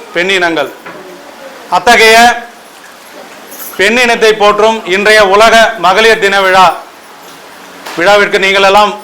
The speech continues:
வருகை புரிந்தது மிகவும் நல்லதாக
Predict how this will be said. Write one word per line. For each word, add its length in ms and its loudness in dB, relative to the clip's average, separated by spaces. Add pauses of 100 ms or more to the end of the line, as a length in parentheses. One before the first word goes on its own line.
வருகை 300 0
புரிந்தது 380 -2 (800)
மிகவும் 400 0 (1800)
நல்லதாக 440 4